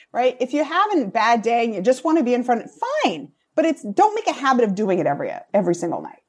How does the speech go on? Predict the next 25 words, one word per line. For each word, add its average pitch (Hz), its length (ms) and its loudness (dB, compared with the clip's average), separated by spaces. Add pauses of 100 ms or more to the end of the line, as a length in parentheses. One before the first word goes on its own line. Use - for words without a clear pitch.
(160)
So 277 200 2
once 294 440 0
in 330 60 -2
a 285 60 -2
while, 233 320 2
do 214 140 -6
those 196 140 -4
things. 233 180 -2
And 302 80 4
it 392 80 -2
doesn't 466 220 0
mean 277 160 4
you 175 60 -2
shouldn't 240 300 0
watch - 440 -2
Netflix 208 600 -2
and 208 120 -4
do 208 120 -4
all 202 140 4
that 196 160 0
sort 175 180 -2
of 165 60 -2
stuff. 185 320 0
It's 220 140 -6
just, 285 200 -2